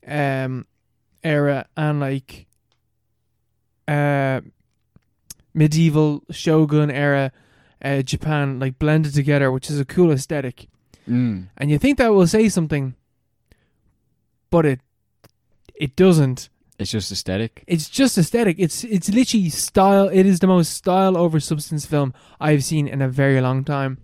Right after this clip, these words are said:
Speaker 1: There's this big clock with these people, like, the clock is, like, ticking and the people are, like, it's, like, this cult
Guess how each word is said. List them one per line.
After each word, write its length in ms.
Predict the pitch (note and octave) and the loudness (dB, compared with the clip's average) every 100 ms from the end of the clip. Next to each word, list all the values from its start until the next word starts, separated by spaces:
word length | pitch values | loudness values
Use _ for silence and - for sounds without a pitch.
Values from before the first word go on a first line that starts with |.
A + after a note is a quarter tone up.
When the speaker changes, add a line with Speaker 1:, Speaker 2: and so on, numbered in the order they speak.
| - - - - - - - - - - | -20 -20 -20 -20 -20 -20 -20 -20 -14 0
Speaker 1:
There's 160 | F3 | 2
this 180 | F3+ D3 | 2 0
big 520 | - F#3 F#3 D#3 - | 4 6 6 2 -10
clock 600 | - - D#3 E3 - - _ _ _ _ _ - | -12 -4 -4 -4 -8 -20 _ _ _ _ _ -2
with 220 | D#3 D3+ | 0 0
these 280 | E3+ D3 C#3 | -2 -2 -4
people, 580 | - F3 - E3+ D#3 - _ _ _ | -2 -2 2 0 0 -2 _ _ _
like, 140 | D#3+ D3 | -6 -4
the 80 | D#3 | -4
clock 360 | F#3 F3 - | -2 -4 -2
is, 160 | E3 D3+ | -2 0
like, 180 | C#3+ - | -4 -4
ticking 420 | F3 E3+ F3 D#3+ | -6 -4 -2 -2
and 120 | D3 | -2
the 60 | C3 | -4
people 340 | E3 - D#3 | -6 -2 -2
are, 80 | D3+ | -2
like, 360 | C#3+ C3+ - - _ - | -4 -6 -12 -20 _ -10
it's, 160 | D3+ D#3 | -4 0
like, 220 | D#3 C#3+ | 0 0
this 240 | C#3+ - | -4 -4
cult 540 | - - D#3 D3 - | -12 -2 0 0 -4